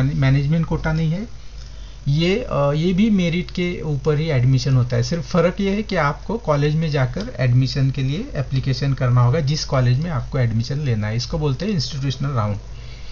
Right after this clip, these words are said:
इसकी fees भी same होती है, सारे, सारे rules regulation same होते हैं जो cap round के होते हैं। तो इसमें कोई,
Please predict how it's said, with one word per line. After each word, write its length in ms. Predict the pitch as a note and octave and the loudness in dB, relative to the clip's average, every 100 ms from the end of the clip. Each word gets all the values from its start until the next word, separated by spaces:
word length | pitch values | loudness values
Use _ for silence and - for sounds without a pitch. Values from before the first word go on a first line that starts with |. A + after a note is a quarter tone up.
| - - - | -6 -6 -4
इसकी 240 | D3+ - G#3 | -4 0 2
fees 300 | - G#3+ G#3+ | 6 6 6
भी 120 | A#3 | 2
same 280 | - G3 G3 | 2 4 4
होती 280 | F#3+ - G3+ | 2 0 -2
है, 120 | G#3+ | -2
सारे, 420 | - D#3+ F3+ F#3 E3 C#3+ | 0 2 2 -2 -4 -4
सारे 340 | D3 C3+ D3+ F3 | -4 0 2 2
rules 300 | D#3 F3 E3+ | 0 -2 -2
regulation 480 | E3 D#3+ E3 F3+ E3+ | -2 -2 -2 -2 -2
same 260 | F#3+ G3+ | 0 0
होते 220 | F#3 D#3+ | 0 -2
हैं 80 | E3+ | -4
जो 100 | D#3 | -2
cap 260 | - C3+ C#3 | -2 -2 0
round 240 | C3+ C#3 | 0 0
के 100 | B2+ | 0
होते 200 | C#3 D3 | -4 -4
हैं। 140 | F3+ B3 - - - - - - D#3 | -8 -10 -14 -18 -16 -16 -16 -6 -2
तो 200 | D#3 D#3 | 0 0
इसमें 340 | - F3 F#3+ | -2 0 -2
कोई, 240 | - E3+ | 0 0